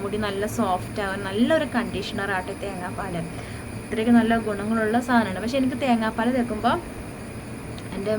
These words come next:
മുഖത്ത് ഇവിടെ നെറ്റിയുടെ സൈഡിൽ കുഞ്ഞു കുഞ്ഞു കുരുക്കളൊക്കെ വരുവേ.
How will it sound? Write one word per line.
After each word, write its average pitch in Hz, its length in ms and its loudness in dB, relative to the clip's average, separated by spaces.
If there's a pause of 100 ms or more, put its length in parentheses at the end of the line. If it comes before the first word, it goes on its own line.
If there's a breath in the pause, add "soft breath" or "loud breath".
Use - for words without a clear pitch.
(100)
മുഖത്ത് 208 340 -2
ഇവിടെ 190 160 -4
നെറ്റിയുടെ 214 300 -2
സൈഡിൽ 202 240 0
കുഞ്ഞു 233 180 10
കുഞ്ഞു 226 220 0
കുരുക്കളൊക്കെ 214 560 2
വരുവേ. 180 260 -2